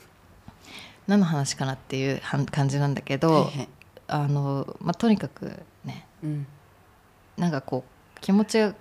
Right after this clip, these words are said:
Speaker 1: 上がるものね、
Speaker 2: うん。
Speaker 1: 大事だなって、
Speaker 2: 大事だね。
Speaker 1: すごい思っています。
Speaker 2: うん、うん。
Speaker 1: そう。で、やっぱり、この心っていうのは、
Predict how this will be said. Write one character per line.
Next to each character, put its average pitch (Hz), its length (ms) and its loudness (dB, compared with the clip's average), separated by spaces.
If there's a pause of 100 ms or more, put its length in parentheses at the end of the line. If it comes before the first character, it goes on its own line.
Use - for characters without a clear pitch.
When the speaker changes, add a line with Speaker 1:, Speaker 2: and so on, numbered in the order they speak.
(260)
Speaker 1:
上 180 140 4
が 220 120 10
る 240 100 10
も 240 140 10
の 233 120 8
ね、 - 180 -6 (180)
Speaker 2:
う 190 40 -10
ん。 151 200 -4 (1400)
Speaker 1:
大 170 220 2
事 170 120 -4
だ 151 120 -2
な 120 120 -6
っ 135 40 -12
て、 - 300 -18
Speaker 2:
大 147 180 -6
事 147 120 -4
だ 139 80 -4
ね。 131 140 -10 (240)
Speaker 1:
す - 140 -10
ご 156 140 0
い - 20 -2
思 156 260 0
っ 151 40 -6
て - 380 -4 (240)
い 135 100 -2
ま 135 160 -2
す。 - 240 -10
Speaker 2:
う - 40 -20
ん、 - 1080 -20
う - 20 -18
ん。 - 20 -18
Speaker 1:
そ 151 200 0
う。 - 280 -14
で、 175 60 4
や 175 60 4
っ 175 40 -8
ぱ 254 140 4
り、 214 300 4 (500)
こ - 140 2
の 254 120 8
心 277 440 8
っ 277 80 2 (380)
て 165 100 0
い 151 80 4
う 135 40 4
の 131 140 2
は、 165 320 8